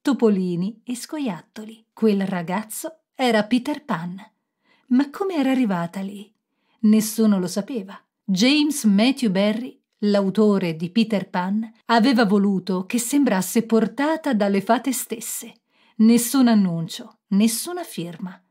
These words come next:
solo magia. Barrie commissionò la statua allo scultore George Frampton,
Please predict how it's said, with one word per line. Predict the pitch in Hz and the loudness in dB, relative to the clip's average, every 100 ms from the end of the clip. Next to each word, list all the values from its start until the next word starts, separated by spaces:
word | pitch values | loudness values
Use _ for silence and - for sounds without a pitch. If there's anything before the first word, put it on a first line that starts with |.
| _ - | _ -14
solo | - 202 180 | -6 -2 0
magia. | 190 214 180 165 - _ _ _ _ _ | 0 0 -4 -10 -18 _ _ _ _ _
Barrie | 196 208 262 262 247 | 0 2 4 2 2
commissionò | 233 202 214 - 226 196 | 4 4 2 2 2 2
la | 190 | 0
statua | - - 214 247 254 269 - | -2 0 0 0 -2 -4 -2
allo | 269 277 | 0 0
scultore | - 302 277 339 311 220 | 0 0 0 0 2 2
George | 175 247 277 254 | 2 0 -2 -4
Frampton, | - 202 180 175 - 180 185 | -4 -2 -2 -2 -4 -2 -2